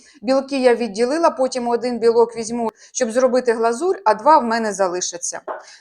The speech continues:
Також знадобиться шістсот п'ятдесят грамів борошна, я його пересіяла, щоб воно було пухке. Також знадобиться два пакетику, в мене по шістнадцять грам ванільного цукру, але, е, ванільний цукор всі додають також, як люблять.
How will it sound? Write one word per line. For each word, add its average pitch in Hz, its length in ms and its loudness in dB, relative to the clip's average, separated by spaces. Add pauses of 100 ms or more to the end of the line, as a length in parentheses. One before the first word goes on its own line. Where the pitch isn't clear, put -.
Також 294 320 2
знадобиться 247 600 2
шістсот 285 420 -2
п'ятдесят 240 480 0
грамів 226 360 -2
борошна, 214 460 0
я 214 140 -2
його 220 280 0
пересіяла, 214 720 -2
щоб 254 140 -6
воно 277 260 4
було 277 300 2
пухке. 285 480 -2 (580)
Також 294 340 4
знадобиться 254 640 -2
два 262 220 6
пакетику, 240 640 2
в 226 40 -2
мене 233 240 -2
по 233 120 -2
шістнадцять 226 600 -4
грам 226 240 0
ванільного 240 540 -4
цукру, 330 440 -2
але, 254 260 4 (100)
е, 247 160 -2
ванільний 247 420 -2
цукор 294 320 -4
всі 320 200 -4
додають 254 520 0
також, 269 380 0
як 247 200 2
люблять. 190 360 -2